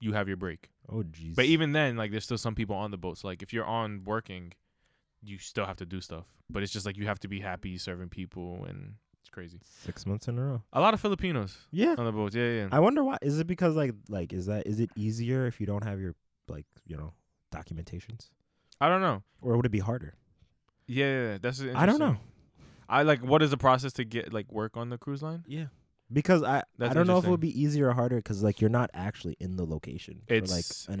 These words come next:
Speaker 1: what is
Speaker 2: extended
Speaker 1: it?
Speaker 2: period
Speaker 1: It's,
Speaker 2: of time.
Speaker 1: uh, international waters
Speaker 2: Technic-,
Speaker 1: or whatever,
Speaker 2: that's what I'm
Speaker 1: right?
Speaker 2: saying, 'cause you're just docked. You're not really, like, you know.
Speaker 1: Yeah, exactly.
Speaker 2: Whatever. So, uh, went on a cruise. It was trash. Um,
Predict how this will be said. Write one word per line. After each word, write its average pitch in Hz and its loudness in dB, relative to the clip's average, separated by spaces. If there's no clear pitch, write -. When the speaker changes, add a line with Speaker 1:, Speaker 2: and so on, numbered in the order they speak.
Speaker 1:
what 117 4
is 101 6
Speaker 2:
extended 95 0
Speaker 1:
it? - 2
Speaker 2:
period 104 2
Speaker 1:
It's, 87 0
Speaker 2:
of 104 0
time. 98 -2
Speaker 1:
uh, - -12
international 110 -4
waters 107 -4
Speaker 2:
Technic-, 117 -8
Speaker 1:
or 107 -6
whatever, 107 -2
Speaker 2:
that's 113 -4
what 123 2
I'm 120 4
Speaker 1:
right? 120 0
Speaker 2:
saying, 135 4
'cause 107 -4
you're 131 -4
just 123 -4
docked. - -10
You're 90 -2
not 101 -2
really, 80 -6
like, - -20
you 113 -4
know. 110 2
Speaker 1:
Yeah, 107 2
exactly. 98 -4
Speaker 2:
Whatever. 120 6
So, 180 4
uh, 180 6
went 170 6
on 180 6
a 170 2
cruise. 151 0
It 135 -4
was - -8
trash. 113 -2
Um, 101 -4